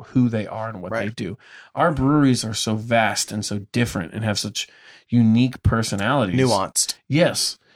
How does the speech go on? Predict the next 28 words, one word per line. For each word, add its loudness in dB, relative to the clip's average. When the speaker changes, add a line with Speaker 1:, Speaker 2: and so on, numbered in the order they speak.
Speaker 1:
And 4
so 4
at 0
the 2
Hub, 4
our 4
goal, -2
our 2
dream, 2
our 0
vision 0
is 2
that 4
if 2
you're 4
coming 2
to -2
Knoxville -2
to -6
explore -2
our -2
beer -6
community, -4
come 2
to 0
the 0
Hub 2
first -10